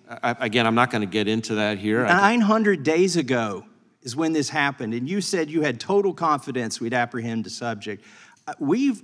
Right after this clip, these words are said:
Speaker 2: found video that looks like somebody, a passerby, miraculously found this pipe bomb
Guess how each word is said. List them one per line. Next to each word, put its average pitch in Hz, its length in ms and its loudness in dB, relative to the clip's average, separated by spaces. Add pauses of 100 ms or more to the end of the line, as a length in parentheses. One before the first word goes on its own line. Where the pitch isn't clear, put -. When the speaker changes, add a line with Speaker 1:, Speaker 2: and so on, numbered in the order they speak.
Speaker 2:
found 156 320 0
video 160 420 0
that 127 160 -2
looks 170 260 -2
like 160 360 -2
somebody, 170 600 0
a 131 80 -4
passerby, 147 760 0
miraculously 143 760 -2
found 143 420 -2
this 120 120 -6
pipe 151 380 -2
bomb 110 340 -4